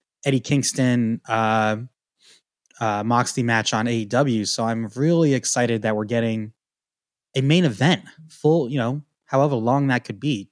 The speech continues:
twenty, twenty-five minute match to really tell this story. And I've been really impressed with Moxley's storytelling, um, since he's gone to A E W. And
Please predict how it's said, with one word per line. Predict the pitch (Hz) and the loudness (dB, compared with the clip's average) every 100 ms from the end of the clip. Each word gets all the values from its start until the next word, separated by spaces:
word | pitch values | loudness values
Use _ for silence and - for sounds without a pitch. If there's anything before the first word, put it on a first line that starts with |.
| _ | _
twenty, | - 120 131 - | -12 -6 -6 -8
twenty-five | - 123 120 120 | -12 -10 -6 -4
minute | 123 123 | -2 -4
match | 107 135 - - - _ _ _ _ _ _ | -2 -2 -2 -6 -12 _ _ _ _ _ _
to | - | -6
really | 110 117 151 156 123 | -2 2 2 2 0
tell | - 127 120 | -2 -2 -2
this | 110 101 | -2 -4
story. | - - 127 117 104 104 | -6 -2 0 0 -4 -8
And | 113 113 107 104 - _ _ _ | -8 -6 -8 -10 -20 _ _ _
I've | 127 | -2
been | 135 | 2
really | 180 151 | 4 2
impressed | 117 - 135 - | -2 -2 -2 -2
with | 113 117 | -6 -2
Moxley's | 113 113 - 110 | -2 -2 -6 -6
storytelling, | - 117 117 - 110 104 101 107 - | -6 -4 -4 -2 -4 -4 -8 -14 -14
um, | 107 101 | -12 -12
since | - 113 | -12 -10
he's | - - | -10 -8
gone | 107 101 | -8 -8
to | |
A | 101 | -10
E | 107 | -8
W. | 101 101 98 95 104 _ _ _ _ _ - | -6 -6 -6 -12 -18 _ _ _ _ _ -6
And | 113 104 101 98 | -4 -4 -6 -10